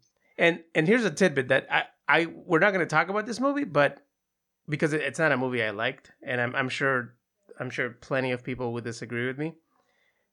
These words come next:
Dumb and Dumber also comes out in nineteen ninety-four, by the way, in December. So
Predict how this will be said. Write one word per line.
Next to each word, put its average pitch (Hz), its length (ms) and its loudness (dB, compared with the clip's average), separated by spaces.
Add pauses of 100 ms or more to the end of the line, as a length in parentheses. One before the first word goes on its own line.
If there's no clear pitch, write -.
(180)
Dumb 190 180 4
and 247 160 2
Dumber 180 300 4
also 117 220 -2
comes 123 220 -4
out 123 120 2
in 117 80 -2
nineteen 120 300 -2
ninety-four, 120 420 -2
by 95 160 -8
the 90 100 -12
way, 92 200 -14 (920)
in 123 160 -2
December. 120 640 0 (840)
So 131 480 4